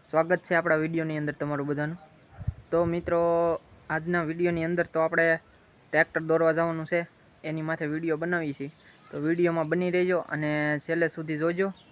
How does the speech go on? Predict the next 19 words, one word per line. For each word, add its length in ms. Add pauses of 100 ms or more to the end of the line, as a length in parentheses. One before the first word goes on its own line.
(140)
અને 480
તમને 260
પસંદ 380
આવે 180
તો 120
એક 120
વીડિયોને 360
લાઈક 240
કરી 140
દેજો 220
અને 100
આપણી 320
YouTube 220
ચેનલને 380
સબસ્ક્રાઇબ 400
કરી 220
દેજો. 300 (460)
અને 180
એક 80